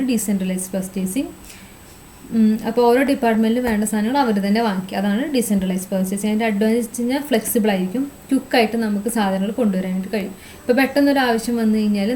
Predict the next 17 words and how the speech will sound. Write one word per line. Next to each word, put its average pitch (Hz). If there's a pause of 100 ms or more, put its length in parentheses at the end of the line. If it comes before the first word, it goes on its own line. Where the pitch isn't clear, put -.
(100)
നമുക്ക് 214 (120)
ലോക്കലായിട്ട് 208
പർച്ചേസ് 202
ചെയ്യാനും 202 (640)
കഴിയും 214
ഡീസൽ-, 220 (480)
ഡീസെൻട്രലൈസ്ഡ് 202
പർച്ചേസിങ് 202
ആണെങ്കിൽ. 190 (420)
അതേമാതിരി 226 (100)
ടെക്നിക്കൽ 254 (100)
റിക്വയർമെന്റ്സ്, 202
ഒരു 220
പ്ലാന്റിൻ്റെ 220
ടെക്നിക്കൽ 240 (100)
റിക്വയർമെന്റ്സ് 202 (180)
അസർട്ടൈൻ 233